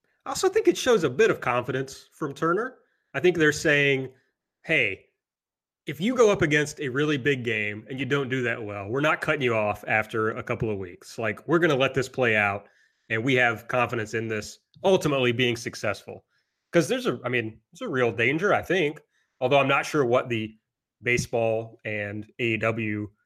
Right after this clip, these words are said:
uh, audience crossover is, but obviously they're gonna be putting on, uh, a big show with lots of big-time talent and matches to try to draw the biggest number possible.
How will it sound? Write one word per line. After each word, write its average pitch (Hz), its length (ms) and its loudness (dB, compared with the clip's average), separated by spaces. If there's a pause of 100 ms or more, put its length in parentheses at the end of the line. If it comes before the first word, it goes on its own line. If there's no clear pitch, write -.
(580)
uh, 117 200 -14 (200)
audience 120 580 0 (200)
crossover 107 580 2
is, 143 220 -4 (380)
but 104 300 -8 (840)
obviously 123 400 0
they're 117 120 2
gonna 117 160 0
be 110 100 -4
putting 117 260 -2
on, 107 320 -4
uh, 104 320 -12 (540)
a 127 60 0
big 196 180 2
show 147 520 2
with 120 140 -10
lots 135 320 0
of 117 300 -6 (640)
big-time 123 360 0
talent 117 440 -2
and 104 160 -10
matches 104 380 -8
to - 80 -16
try - 160 -10
to 110 80 -8
draw 110 220 -6
the 104 80 -8
biggest 104 280 -10
number 110 180 -6
possible. 107 520 -6